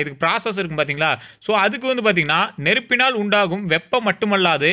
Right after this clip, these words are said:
இயற்கையாக கிடைக்கக்கூடிய வெப்பம் தரும் புட வகைகளும் சித்தர்களால் பயன்படுத்தப்பட்டன. இந்த புட வகைகள் அப்படின்னா என்னன்னு கேக்குறீங்களா? வாங்க பார்க்கலாம். இப்போ நாம மேல பார்த்த அத்தனை பாசனமும் ஒவ்வொரு விதமா ஒவ்வொரு வேதியியல் இயல்புகளை கொண்டதாகும்.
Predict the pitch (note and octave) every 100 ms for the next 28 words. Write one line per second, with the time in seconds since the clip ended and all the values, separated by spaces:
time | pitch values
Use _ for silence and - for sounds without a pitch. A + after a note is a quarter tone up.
0 | F#3 E3+ A#3 A#3 A3+ B3+ A#3+ F#3+ G3+ G#3+
1 | G3+ F3+ D3+ F3 D3+ D#3+ - A#3 F3 D#3+
2 | G3+ - _ - G3 C4+ A3+ G3+ G#3 F3+
3 | E3+ F#3 F3 F3+ A3+ F3 E3 F3 E3 D#3
4 | D#3 D#3+ D#3 D#3 D#3+ - _ _ _ E3+
5 | D#3+ F3+ F3+ G#3+ C4+ B3 A3+ A3+ G3+ E3
6 | F3+ G#3 F3+ G3 F3 E3 D3+ C#3+ D#3+ A2+
7 | - D3+ D#3+ D3+ D3 C#3+ D3 - _ _
8 | _ _ _ _ _ _ _ - F3 -
9 | G#3 G3+ - D#3+ D#3+ D#3 G3 C#4+ B3+ G3+
10 | F#3 F3 - D#3 - B3 G#3 F3 G#3+ A#3
11 | G#3 E3 F#3 - _ _ _ _ _ D3
12 | A#3 C#4 C#4+ G#3+ G#3 G3 F3 G3 D3 F#3+
13 | B3+ C#4 A#3 F#3 A#3 A3 A3+ - F3+ G#3+
14 | G3 D#3 F#3 E3 F3 E3+ E3+ E3